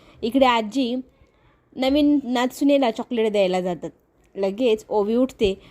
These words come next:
"आजीने दिलेली चॉकलेट खाऊ नको, खूप दिवसाचं असतं, एक्सपायर झालेलं असेल कितीतरी वर्षांचं, प्लीज आंटी खाऊ नको."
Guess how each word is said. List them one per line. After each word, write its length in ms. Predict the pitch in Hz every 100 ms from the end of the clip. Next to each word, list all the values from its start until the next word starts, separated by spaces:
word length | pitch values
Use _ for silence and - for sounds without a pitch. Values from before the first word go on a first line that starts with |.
| _ -
"आजीने 340 | 208 233 247
दिलेली 280 | 262 254 254
चॉकलेट 340 | 254 247 247
खाऊ 240 | - 247 254
नको, 280 | 269 240 220
खूप 180 | - 220
दिवसाचं 460 | 202 240 277 254 277
असतं, 220 | 269 -
एक्सपायर 540 | - 202 - 226 208 208
झालेलं 380 | 233 214 196
असेल 340 | 208 214 208 175
कितीतरी 400 | 214 190 185 196
वर्षांचं, 520 | 196 190 196 190 185 180 - _ _
प्लीज 240 | 269 269
आंटी 260 | 254 247 247 247
खाऊ 180 | 220
नको." 240 | 190 175